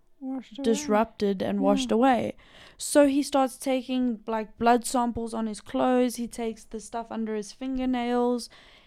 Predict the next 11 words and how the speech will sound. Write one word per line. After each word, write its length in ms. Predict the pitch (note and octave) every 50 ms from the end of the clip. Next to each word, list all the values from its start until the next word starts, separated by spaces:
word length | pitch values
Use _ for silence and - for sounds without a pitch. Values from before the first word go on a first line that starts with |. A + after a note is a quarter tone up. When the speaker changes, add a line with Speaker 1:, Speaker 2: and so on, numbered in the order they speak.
| _ _ _ -
Speaker 2:
Um, 400 | A#3 A3+ A3 G#3+ G#3+ G#3+ G#3+ G#3
there's 260 | - A#3 A#3+ A3 A3+ - _ _ _ _ -
even 360 | - C#4+ D4+ D4+ F4 F#4+ F#4 E4+
a 100 | - C#4
scratch 460 | - - - - C#4+ C4+ C4 - C4
on 140 | B3 B3 A#3+
his 220 | A#3 A3+ G3+ F3+
neck 460 | G3+ G3 G3+ G#3 G3 F#3 - - - -
that 380 | G#3+ A3 A3+ A3 - _ - - _ _ _ _ _
he 200 | - - - A#3+
notices. 880 | A3+ A3 G#3+ G#3+ G#3+ A3 A3+ G3+ - G3+ G3 G3 G3+ G#3 A3+ A#3 -